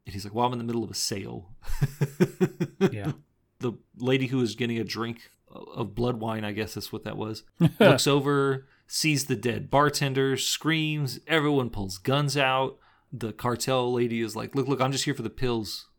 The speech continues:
Speaker 1: And then he's like, "Take 'em. We'll work it out later." And then more guys show up with guns.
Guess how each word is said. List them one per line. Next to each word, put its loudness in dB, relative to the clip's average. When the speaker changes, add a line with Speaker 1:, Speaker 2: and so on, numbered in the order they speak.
Speaker 1:
And -10
then -12
he's -4
like, 0
"Take 2
'em. -4
We'll 4
work 2
it 2
out 4
later." -4
And -2
then -2
more 2
guys 8
show 0
up -2
with -2
guns. 0